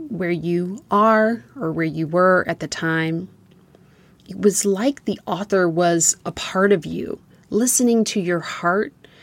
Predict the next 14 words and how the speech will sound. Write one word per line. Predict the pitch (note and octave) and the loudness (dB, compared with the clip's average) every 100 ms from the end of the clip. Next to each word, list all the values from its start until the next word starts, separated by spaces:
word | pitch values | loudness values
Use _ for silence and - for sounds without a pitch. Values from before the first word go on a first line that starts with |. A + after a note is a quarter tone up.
| - - | -20 -8
and | F3 | -4
speaking | - - - A#3+ A#3+ A#3+ | 0 2 2 2 4 4
it | A3+ - | 2 2
back | E3+ E3 | 2 2
to | - E3+ | -2 -4
you | D#3 D3+ | -2 -2
on | D#3 | -2
the | D3 | -4
page. | - - - - - - - _ _ _ _ _ _ _ _ _ _ _ _ _ _ _ | -4 -10 -10 -12 -14 -14 -18 _ _ _ _ _ _ _ _ _ _ _ _ _ _ _
So | - G3+ F#3+ - _ | 0 2 0 -4 _
feeling | - - - C4 D#4 D4 C4 A#3 A#3 A#3 - _ _ _ _ _ _ _ _ _ _ _ _ _ | -20 -10 2 4 6 4 4 4 2 0 -6 _ _ _ _ _ _ _ _ _ _ _ _ _
the | - | -6
feels, | G#3 - F#3+ D#3 D3 C4 D4 - - _ _ _ _ _ _ _ _ _ _ | -6 -2 -2 0 0 0 -2 -8 -12 _ _ _ _ _ _ _ _ _ _
notice | F#3+ A3+ D4+ D#4 B3+ - - | 0 2 4 2 2 0 0